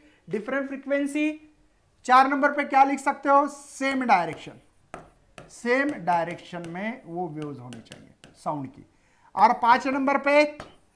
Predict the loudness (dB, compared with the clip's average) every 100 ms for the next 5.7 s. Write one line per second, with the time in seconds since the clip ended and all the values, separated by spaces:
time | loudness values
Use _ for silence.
0 | _ -20 -20 -20 -12 -6 -4 -4 -6 -8
1 | -10 -8 -6 -6 -6 -8 -12 -18 -20 -20
2 | _ 0 0 2 0 0 -2 -8 -10 -6
3 | -8 -8 -12 -8 -8 -2 0 0 -2 -12
4 | -16 _ _ _ _ -6 -4 -4 -4 -4
5 | -6 -10 -10 -10 -12 -12 -20